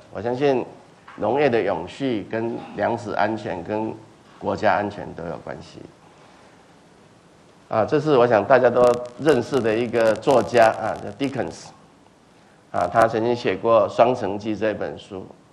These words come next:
他在书的开宗明义第一句话就讲这个，他说：“这是一个最好的时代，也是一个最坏的时代。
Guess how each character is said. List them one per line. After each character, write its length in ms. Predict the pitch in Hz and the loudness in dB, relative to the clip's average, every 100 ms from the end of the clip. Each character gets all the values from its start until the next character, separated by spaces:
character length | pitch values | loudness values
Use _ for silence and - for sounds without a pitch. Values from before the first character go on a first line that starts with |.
| _ _ _ _ | _ _ _ _
他 120 | 143 | 2
在 160 | 139 131 | 2 2
书 200 | - 151 | 0 2
的 140 | 131 | 2
开 220 | 123 139 | 6 6
宗 180 | 139 147 | 6 4
明 160 | 127 127 | 2 0
义 220 | 127 120 | 0 -2
第 280 | - 131 131 | -4 -4 -4
一 40 | |
句 220 | 123 139 | -4 -2
话 120 | 127 117 | 0 0
就 120 | 113 | 0
讲 240 | 101 85 85 | -6 -8 -8
这 120 | 95 | -12
个， 120 | - - | -12 -12
他 100 | 107 | -8
说 400 | 113 117 117 - - _ _ _ _ | -2 -2 -2 -6 -18 _ _ _ _
：“这 160 | - 127 | -6 -4
是 160 | 117 | -2
一 80 | 123 | -2
个 120 | 123 | -2
最 200 | 113 143 | 0 2
好 140 | 120 92 | 4 2
的 100 | 90 | 0
时 220 | - 98 | -6 -4
代， 300 | 113 123 92 - - - _ | 2 2 0 -6 -18 -20 _
也 160 | - 98 | -8 -8
是 220 | - 117 | -4 -4
一 60 | 110 | -2
个 100 | 107 | -2
最 240 | - 113 | 0 0
坏 160 | 107 95 | 2 0
的 100 | 90 | -2
时 200 | - 85 | -10 -12
代。 220 | 95 | -10